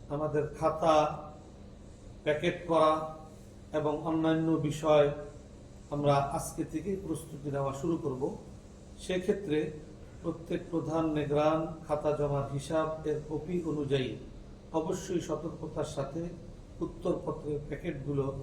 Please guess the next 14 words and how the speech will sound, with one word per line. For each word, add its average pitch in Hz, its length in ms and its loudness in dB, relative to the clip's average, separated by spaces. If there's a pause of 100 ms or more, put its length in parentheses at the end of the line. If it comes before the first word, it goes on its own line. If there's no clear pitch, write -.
(600)
জোন 165 320 6
জিম্মাদারের 147 600 4
নিকট 147 360 0 (240)
আগামীকাল 139 580 0
সুন্দর 143 360 -2
মতো 127 260 -4
গুছিয়ে 143 360 0
দিবেন। 113 280 -4 (1160)
দ্বিতীয় 180 540 4
পরীক্ষা 180 400 2
শেষে 180 440 0
নাজেরা 160 560 2
নম্বরপত্র 160 760 0
সহ 147 240 0